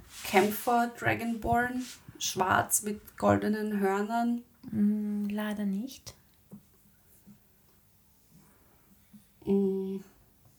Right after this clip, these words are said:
Speaker 1: Ja gut, was haltet ihr davon, wenn wir in diese Taverne schauen?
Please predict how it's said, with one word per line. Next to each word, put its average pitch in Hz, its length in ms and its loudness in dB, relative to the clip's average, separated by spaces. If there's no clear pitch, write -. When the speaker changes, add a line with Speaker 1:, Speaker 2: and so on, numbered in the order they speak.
Speaker 1:
Ja 165 100 2
gut, 202 380 0
was - 420 2
haltet 185 260 4
ihr 185 80 8
davon, 185 300 -2
wenn 190 140 -2
wir 185 80 4
in 180 80 2
diese 180 220 -2
Taverne 175 440 0
schauen? 247 420 0